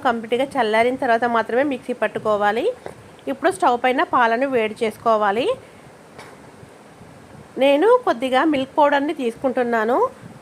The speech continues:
మనం మిక్సీ పట్టుకున్న ఇన్‌స్టంట్ బాదం పౌడర్ ఉంది కదా, దాన్ని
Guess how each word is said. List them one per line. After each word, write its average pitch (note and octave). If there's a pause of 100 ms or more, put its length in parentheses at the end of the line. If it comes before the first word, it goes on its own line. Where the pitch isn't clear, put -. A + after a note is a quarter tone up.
(120)
మనం C#4
మిక్సీ C#4+
పట్టుకున్న C#4 (460)
ఇన్‌స్టంట్ C#4+ (120)
బాదం B3+ (320)
పౌడర్ B3+
ఉంది A#3+
కదా, B3+ (140)
దాన్ని A#3+